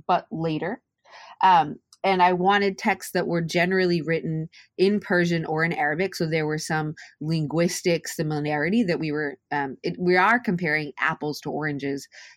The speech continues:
but, you know, not something completely out there. Um, and what was interesting, because in the Persian s-,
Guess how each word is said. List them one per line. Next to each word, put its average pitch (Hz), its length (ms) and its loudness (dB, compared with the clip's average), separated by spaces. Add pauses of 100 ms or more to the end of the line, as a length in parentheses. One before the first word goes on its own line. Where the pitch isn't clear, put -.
(120)
but, 143 320 -2
you 175 120 2
know, 156 100 0
not 180 240 4
something 156 500 -2
completely 165 960 -4 (300)
out 160 300 -2
there. 127 320 -6 (320)
Um, 170 220 2 (220)
and 220 100 2
what 285 140 2
was 311 240 -2
interesting, 180 800 -4 (920)
because 233 260 2
in 240 80 4
the 247 100 4
Persian 339 440 2
s-, - 180 -4